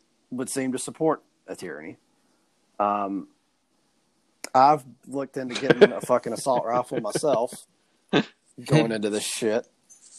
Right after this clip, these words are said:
Speaker 1: Uh, and, you know, and the fucking, the F B I used to be nailed on Republicans, you know, not that they were a partisan entity, but, you know, like,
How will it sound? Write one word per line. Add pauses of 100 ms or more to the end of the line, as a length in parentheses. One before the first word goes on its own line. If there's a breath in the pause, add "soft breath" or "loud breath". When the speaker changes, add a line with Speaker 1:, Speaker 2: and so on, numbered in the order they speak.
(1700)
Speaker 1:
Uh, (720)
and,
you
know,
and
the
fucking,
the
F
B
I
used
to
be (480)
nailed
on (420)
Republicans,
you
know, (840)
not
that
they
were
a
partisan
entity,
but,
you
know,
like,